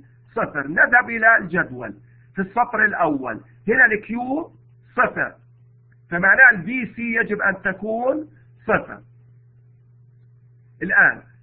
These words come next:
ننتقل إلى العمود رقم أربعة. كيف نجد العمود رقم أربعة؟ عن طريق القانون الثاني، ال تي سي تساوي ال اف سي زائد ال في سي. كيف نجد العمود الرابع؟ عن طريق القانون رقم اثنين،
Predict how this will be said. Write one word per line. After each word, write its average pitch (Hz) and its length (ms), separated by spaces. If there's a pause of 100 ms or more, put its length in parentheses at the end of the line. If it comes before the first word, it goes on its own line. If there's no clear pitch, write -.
(420)
ننتقل 254 500
إلى 240 200
العمود 208 460
رقم 214 300
أربعة. 147 440
كيف 262 300
نجد 220 340
العمود 196 440
رقم 175 340
أربعة؟ 170 280
عن 202 140
طريق 214 360
القانون 185 580
الثاني، 139 600 (460)
ال 170 160
تي 247 300
سي 220 160
تساوي 208 840 (320)
ال - 140
اف 247 140 (200)
سي 220 280
زائد 190 360
ال 185 140
في 185 200
سي. - 300 (380)
كيف 220 220
نجد 214 320
العمود 196 440
الرابع؟ 185 600 (1160)
عن 185 180
طريق 190 360
القانون 170 540
رقم 196 340
اثنين، 160 480